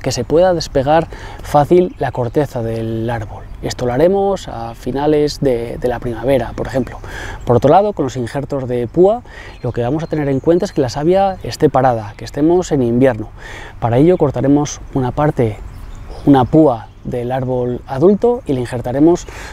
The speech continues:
sobre el patrón o sobre las raíces del árbol más joven. Vamos a tener que tener en cuenta que el patrón esté un poquito más adelantado en el tiempo que la púa, para que éste pueda acelerar el proceso y darle savia a la parte aérea.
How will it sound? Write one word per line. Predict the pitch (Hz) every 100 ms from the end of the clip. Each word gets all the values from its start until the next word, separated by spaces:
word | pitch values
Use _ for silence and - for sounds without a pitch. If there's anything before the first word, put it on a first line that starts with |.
| -
sobre | - 120 120
el | 117 117 110 107
patrón | 117 113 139 113 104
o | 123
sobre | 110 120 123
las | 120
raíces | 120 151 180 156
del | 127
árbol | 127 135 127
más | 113
joven. | 120 113 107 - - - -
Vamos | 147 156
a |
tener | 156 151
que | 151
tener | 127 123
en | 117
cuenta | 175 185 190
que | 143
el | 120
patrón | 107 123 147 180 214 202 -
esté | 139 - 156 147
un | - 196
poquito | - 165 175 160 131
más | 135 170 139
adelantado | 131 123 117 160 175 147
en |
el | 127
tiempo | 120 170 175 220 - - -
que | 127
la | 113
púa, | 147 120 101 - -
para | 120 110
que | 143
éste | - 202 226 - -
pueda | 143 139
acelerar | - 123 120 156 208 202
el | 139
proceso | 135 127 165 185 175
y | 131
darle | 139 147 131
savia | 147 156 185 196 - - -
a |
la | 117
parte | 110 135 123
aérea. | 107 101 -